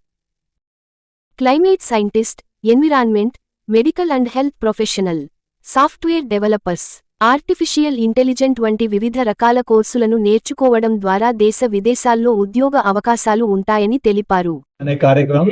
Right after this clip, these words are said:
Speaker 2: మనము ఆరు నెలల కిందట హైదరాబాద్ లో ప్రారంభించుకున్నాము. ఈ కార్యక్రమం ఒక ముఖ్య ఉద్దేశం ఏంటంటే, సింగరేణి కార్మికుల పిల్లలు, ఉద్యోగుల పిల్లలు, అలాగే సమీప గ్రామ ప్రాంతాల పిల్లలకి దేశంలో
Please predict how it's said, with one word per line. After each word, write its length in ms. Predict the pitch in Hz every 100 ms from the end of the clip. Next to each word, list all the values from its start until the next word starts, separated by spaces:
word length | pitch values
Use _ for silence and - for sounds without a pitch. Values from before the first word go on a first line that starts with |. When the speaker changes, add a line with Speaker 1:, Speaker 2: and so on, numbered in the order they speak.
| 269
Speaker 2:
మనము 240 | 135 127 123
ఆరు 260 | 117 131
నెలల 160 | 135 131
కిందట 380 | - 123 135 135
హైదరాబాద్ 540 | 113 117 123 123 120
లో 60 | 120
ప్రారంభించుకున్నాము. 840 | 120 113 123 117 139 123 170 196 _ -
ఈ 120 | 151
కార్యక్రమం 560 | 147 131 151 160 170 165
ఒక 220 | 170 165
ముఖ్య 300 | 143 127 165
ఉద్దేశం 480 | 139 127 151 147 139
ఏంటంటే, 460 | 139 131 147 156 160
సింగరేణి 580 | - 147 151 156 156
కార్మికుల 720 | 143 139 139 147 143 143 143 - 151
పిల్లలు, 340 | 135 151 156
ఉద్యోగుల 500 | 165 135 127 139 139
పిల్లలు, 460 | 135 143 147 170 165 _ -
అలాగే 340 | 143 156 160 156
సమీప 460 | 139 151 175 175
గ్రామ 680 | 165 151 _ 131 139 165 160
ప్రాంతాల 580 | 139 139 139 135 143 139
పిల్లలకి 840 | 131 135 139 139 139 175 139 156 156 _ _ - 127 143
దేశంలో 760 | 147 180 185 190 190 196 196